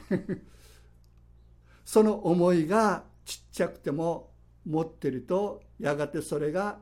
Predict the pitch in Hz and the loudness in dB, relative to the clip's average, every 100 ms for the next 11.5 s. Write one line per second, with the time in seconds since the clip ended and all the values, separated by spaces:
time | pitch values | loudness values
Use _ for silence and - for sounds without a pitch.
0 | - - 151 143 - 135 120 - 190 - | -16 -4 -2 -2 -4 -4 -4 -2 -2 -4
1 | - - 143 151 151 - - - - - | -18 -6 2 2 2 -14 -20 -20 -20 -20
2 | - - 175 151 139 123 131 123 123 113 | -20 -6 -4 -2 -2 -2 -2 -4 -6 -14
3 | - 98 - - _ - - - - - | -14 -20 -20 -20 _ -20 -20 -20 -20 -20
4 | - _ _ - - - - - _ - | -20 _ _ -20 -20 -20 -20 -20 _ -20
5 | - 190 185 214 196 185 139 175 208 240 | 0 2 4 4 4 2 2 2 2 2
6 | - - 226 185 185 208 202 180 165 147 | -6 -4 2 2 4 4 2 0 -2 -2
7 | 139 143 240 214 190 160 151 127 - - | -4 -6 -6 -6 -8 -8 -8 -8 -12 -20
8 | - 156 160 175 170 165 165 - - 208 | -12 -2 2 2 2 2 0 -2 -4 0
9 | 196 214 220 160 160 226 190 156 151 151 | 2 2 2 2 4 4 4 4 2 2
10 | 139 - 175 143 165 254 269 269 277 262 | 0 -2 -4 -2 -4 -4 -4 -4 -2 0
11 | 226 - - - 139 | -2 -4 -12 -4 -2